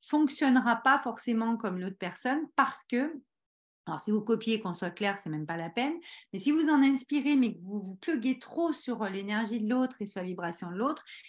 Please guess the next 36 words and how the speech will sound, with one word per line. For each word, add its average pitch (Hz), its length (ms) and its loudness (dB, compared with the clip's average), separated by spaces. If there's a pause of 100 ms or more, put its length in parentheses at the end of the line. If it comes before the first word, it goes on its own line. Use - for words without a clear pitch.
et - 60 -14
que 233 100 2
vous 214 140 6
ne 214 60 6
mettez 262 320 6
pas 330 300 2
assez 262 320 0
de 226 80 -4
la 196 160 0
vôtre, 240 420 -2
vous 190 140 -4
ne 196 100 -4
mettez 214 300 0
pas, 269 300 2 (340)
euh, 196 460 -4
assez 247 240 0
de 214 40 0
votre 214 280 2
empreinte 254 420 2 (140)
à 202 180 0
vous 247 260 2
et 247 60 4
de 180 100 -2
vos 185 140 -6
convictions 302 540 2
à 262 100 6
vous 262 180 0
et 247 60 2
de 170 80 -6
vos 175 80 -4
idées 226 400 0
à 233 140 2
vous 240 320 0
et 185 80 -12
de 170 100 -18
votre 180 340 -12